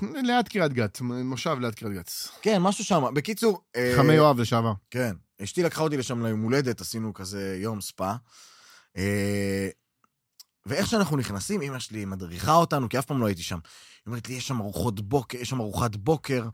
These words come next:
Speaker 2: אה, ויש
Speaker 1: יש
Speaker 2: שם
Speaker 1: כזה
Speaker 2: ארוח-"
Speaker 1: יום, כאילו, לוקחים יום.
Speaker 2: כן, זה יום מלא, אתה מהבוקר עד הערב שם, עד מתי שאתה רוצה.
Speaker 1: מהמם.
Speaker 2: אה, וכזה זה מרחצאות חמות, חמות או חמים?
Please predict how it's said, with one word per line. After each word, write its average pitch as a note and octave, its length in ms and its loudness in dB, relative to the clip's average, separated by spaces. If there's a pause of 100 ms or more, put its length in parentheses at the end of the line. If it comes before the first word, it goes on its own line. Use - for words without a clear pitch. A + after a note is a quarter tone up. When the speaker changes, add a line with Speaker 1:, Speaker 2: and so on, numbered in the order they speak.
(400)
Speaker 2:
אה, G#2+ 240 0
ויש A#2 60 -6
Speaker 1:
יש G#2 80 -2
Speaker 2:
שם B2 60 0
Speaker 1:
כזה D3 160 8
Speaker 2:
ארוח-" D3+ 100 12
Speaker 1:
יום, E3 240 12
כאילו, B2+ 220 6
לוקחים D3 300 6
יום. D3+ 180 12
Speaker 2:
כן, A2 100 4
זה D#3 120 0
יום E3+ 160 4
מלא, E3 260 6
אתה B2 140 -2
מהבוקר C#3 540 2
עד A#2+ 120 0
הערב A#2 480 2
שם, C3 220 -2
עד A2+ 100 0
מתי A2 180 -6
שאתה A#2 140 -6
רוצה. E3 340 0
Speaker 1:
מהמם. A#2 220 2 (400)
Speaker 2:
אה, A#2 220 0
וכזה B2 320 -6
זה B2 120 -4
מרחצאות B2 580 -2
חמות, E3 680 -2
חמות D#3 340 -4
או - 60 -6
חמים? A2+ 340 -4